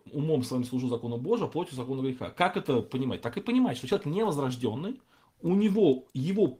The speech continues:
ум, он, э, радуется закону Божьему, как это описывается, радуется закону Божьему.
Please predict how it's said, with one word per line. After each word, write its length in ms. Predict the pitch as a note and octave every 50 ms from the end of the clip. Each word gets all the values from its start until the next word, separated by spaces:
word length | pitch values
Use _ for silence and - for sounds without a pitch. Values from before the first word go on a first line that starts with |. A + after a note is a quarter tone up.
| _ -
ум, 400 | F3+ G3+ B3 C4 G3 B2+ - - _ _ _ _ _ _ _ _ -
он, 380 | F3+ G3+ A3 G3 D3+ B2 - - _ _ -
э, 440 | A2 A#2 A#2+ A#2+ A#2 A2+ A2 A2 A#2
радуется 560 | C#3 E3+ F#3 G3+ G#3+ F#3+ G#3 G3 D#3+ - C3+
закону 360 | B2+ C#3 C3+ - C#3+ C#3 C#3+
Божьему, 400 | C3+ D#3+ E3+ D3 A2 G#2 F2+ E2+
как 180 | - - B2 -
это 120 | C3+ B2
описывается, 600 | B2+ - F#3 E3+ - - G2+ F#2 - - - - - -
радуется 460 | A2 A2 C3+ D#3+ F3+ F#3 D#3 B2+ B2
закону 180 | A#2 - C3 C3+
Божьему. 400 | C3+ C3+ B2+ G#2 G2+ - -